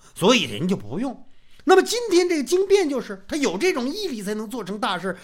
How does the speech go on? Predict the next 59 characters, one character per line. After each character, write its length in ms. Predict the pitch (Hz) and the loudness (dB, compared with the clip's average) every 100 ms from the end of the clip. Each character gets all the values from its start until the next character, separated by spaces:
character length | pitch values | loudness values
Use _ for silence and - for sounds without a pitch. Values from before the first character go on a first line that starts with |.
| - | -2
做 180 | - 370 | 2 2
成 220 | 262 330 | 0 0
大 240 | 392 320 | 4 6
事 80 | 269 | 4
儿， 120 | 330 | 2
你 140 | 202 196 | 0 0
做 140 | 359 | 0
好 320 | - 135 - | -2 -4 -4
事 60 | 262 | -4
儿 120 | 349 | -6
行 160 | 202 175 | -8 -12
啊。 160 | 175 - - - - - - - - - _ - - - - - - | -14 -18 -20 -18 -20 -20 -20 -20 -20 -20 _ -20 -20 -20 -20 -20 0
你 160 | 240 | 2
像 200 | 269 392 | 6 6
你 120 | 240 175 | 4 -4
这 100 | 254 | -4
功 240 | 311 285 | -4 -6
夫， 180 | 247 - - - - - | -10 -14 -20 -20 -16 4
真 240 | 440 427 | 4 6
的 100 | 370 | 0
跟 220 | 254 359 | 0 0
着 280 | 277 220 - _ _ _ | -2 -4 -10 _ _ _
侠 240 | - 202 | 4 4
客 80 | 247 | 4
团 260 | 180 175 240 | -2 -4 -2
这 140 | 214 | -4
面 100 | 175 | -4
儿、 120 | 175 - _ _ | -8 -14 _ _
群 240 | - 254 | -2 -2
侠 180 | 226 202 | 0 0
这 140 | 214 | 0
面 140 | 185 180 | -4 -4
儿， 120 | 185 - - | -8 -16 0
在 160 | 247 | 2
八 280 | 214 294 285 | 4 4 2
王 180 | 220 240 | 0 -4
爷 140 | 208 | -6
那 100 | 214 | -6
儿 100 | 175 - | -10 -12
谋 200 | - 208 | 2 4
个 100 | 254 | 4
职 400 | 202 120 123 262 _ | 0 -4 -10 -12 _
啊， 480 | - 190 277 - _ _ _ _ | 0 0 0 -6 _ _ _ _
为 140 | 254 | 2
国 160 | 202 311 | 2 2
家 180 | 294 294 | 2 0
办 220 | 262 151 | -2 -4
点 120 | 117 | -8
事 120 | - | -6
儿， 60 | 214 | -6
也 160 | 143 120 | -6 -8
是 160 | 294 | -8
一 80 | 285 | -8
件 160 | 277 277 | -6 -8
好 200 | 117 110 | -8 -12
事 120 | 220 | -14
儿。 180 | 220 - - - | -14 -18 -10 6
而 180 | 311 | 8
你 280 | 349 165 123 | 8 0 -6